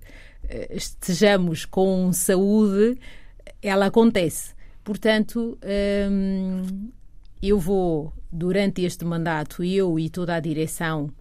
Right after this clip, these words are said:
e todos os órgãos sociais, na verdade, da Confederação Empresarial da C P L P, vamos dar o meu, o nosso melhor para,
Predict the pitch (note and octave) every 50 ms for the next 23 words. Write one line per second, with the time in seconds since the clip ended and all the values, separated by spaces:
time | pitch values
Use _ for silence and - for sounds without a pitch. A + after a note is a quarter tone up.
0 | - - - - - - - - - - - - - G#3+ G#3+ - D4+ B3+ A#3 G3+
1 | E3+ D#3+ E3 F#3+ F#3+ F3+ D#3+ D#3+ D#3+ - F3 - - F3 E3+ D#3+ D#3 D#3+ D#3 D3
2 | - E3+ E3 E3 D#3+ D#3+ C#3+ C#3 C#3 D3 C#3 - D#3 D3+ - D#3+ D#3+ D#3 D#3+ D#3
3 | - E3 D3 C#3+ D#3 D#3 D#3 D3+ D3+ D#3 D3+ D#3+ D#3 D#3+ D#3+ D3+ C#3+ D3+ D3+ D3+
4 | D#3 D3+ - E3 - - F3 E3 E3+ D#3+ - E3+ E3 G3 A3 - - - - -
5 | - - D#3+ D3 F3 F3 F3 E3+ E3 C#3+ E3 D#3 D#3 D3+ D#3 D#3+ E3+ E3+ E3+ F3
6 | E3+ F3 - - F3+ F3+ F3+ F3 F3 - - F#3+ F#3+ F3+ F3 E3+ F3 F3 F3 F3
7 | E3+ F3 G3+ B3 - - F#3 - - F3 E3+ F3 E3 D#3+ F3 G3 G#3